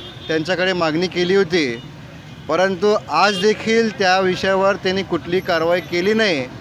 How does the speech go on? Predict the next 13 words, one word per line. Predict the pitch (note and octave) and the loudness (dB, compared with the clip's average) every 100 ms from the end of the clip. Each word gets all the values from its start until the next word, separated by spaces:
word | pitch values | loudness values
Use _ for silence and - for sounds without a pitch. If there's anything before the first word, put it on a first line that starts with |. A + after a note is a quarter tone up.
| - - - - - - | -16 -16 -16 -16 -10 0
त्यासाठी | G3 G#3+ G#3 F#3+ A3+ | 0 2 0 2 2
आज | D#3+ E3+ G3 F#3+ | 2 2 2 2
या | F#3+ | 2
ठिकाणी | F#3 G3 G3+ G#3+ E3+ A2 - - - - - - D#3 | 0 0 0 2 0 -4 -10 -16 -18 -18 -18 -10 -2
मी | F3 G#3+ A3 A3 - - - - - - - - - | 2 4 2 0 -6 -14 -18 -16 -16 -16 -18 -14 -4
महापालिकाच्या | D3 F3 F3+ F#3+ G3 F#3+ F#3 F#3 G3 D3+ - - - - - - - - - - - - D3 | 0 2 2 2 0 0 -2 2 0 0 -4 -16 -18 -18 -18 -20 -20 -20 -18 -18 -18 -8 -2
बांधकाम | E3 E3 F#3 G#3+ | 0 0 0 2
विभागाच्या | G#3 G3+ - G3+ | 2 2 0 0
विरोधात | F#3 F3+ F3 E3 - - - - - - - - - D3+ | 2 2 4 2 0 -12 -20 -18 -20 -20 -20 -20 -12 -6
व | |
त्याचबरोबर | D#3 F#3 G3 G3 G3 G3 F#3+ F3 A#2+ - - - - - - - - - | -4 0 2 2 2 2 4 2 0 -12 -20 -20 -20 -20 -20 -20 -16 -4
आयक्यू | D3+ D3+ G#3+ | -4 -2 2
डायग्नोस्टिकच्या | G3 F#3 G3+ F#3+ - G3 - G3+ G3 G3+ | 2 2 0 0 0 -4 0 2 4 2